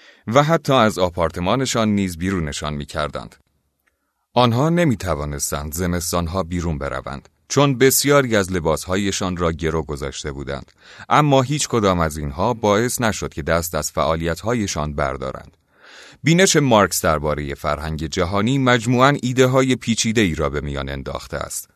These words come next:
نخست، گسترش نیازهای انسانی. بازار پیچیده و پیوسته در حال گسترش جهانی به یکباره خواهش‌های انسانها را شکل گسترش چشمگیری داده است.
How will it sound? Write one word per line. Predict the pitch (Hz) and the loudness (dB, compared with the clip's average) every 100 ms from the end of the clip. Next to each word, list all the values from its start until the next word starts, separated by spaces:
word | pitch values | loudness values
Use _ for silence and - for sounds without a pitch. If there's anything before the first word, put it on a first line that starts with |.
| - | -4
نخست، | 92 101 107 107 - - - | -2 2 2 2 -6 -20 -6
گسترش | 110 113 - 104 110 - | 0 2 4 6 4 2
نیازهای | 104 101 98 95 92 113 113 98 | 2 2 2 2 0 0 0 0
انسانی. | 82 - 73 71 67 _ _ _ _ _ _ _ _ _ _ _ - | 0 -2 -4 -4 -8 _ _ _ _ _ _ _ _ _ _ _ 2
بازار | 135 151 185 190 | 4 6 6 6
پیچیده | 151 107 - 87 95 | 2 -2 -2 0 0
و | 92 90 | 2 0
پیوسته | 95 82 82 - 85 | -2 -2 -2 -2 -2
در | 78 73 | -2 -2
حال | 80 76 76 | -4 -6 -4
گسترش | 82 82 - 87 123 117 | -4 -4 0 0 0 -2
جهانی | 87 82 73 73 98 135 - _ _ | -2 -2 -2 -4 -2 -2 -4 _ _
به | 120 | 4
یکباره | 131 123 - 123 135 | 6 4 2 4 4
خواهش‌های | 139 113 107 113 95 - 139 113 98 | 2 4 4 2 -2 0 0 2 0
انسانها | 85 80 76 82 | 0 -4 -2 -2
را | 80 76 | -2 -2
شکل | - 117 - | -4 -4 -4
گسترش | 95 87 - 78 82 - | -4 -4 -4 -4 -4 -4
چشمگیری | 80 - 85 78 - 82 95 76 | -8 -4 -2 -2 -2 -4 -4 -4
داده | 73 62 65 | -6 -6 -8
است. | - - - | -10 -12 -14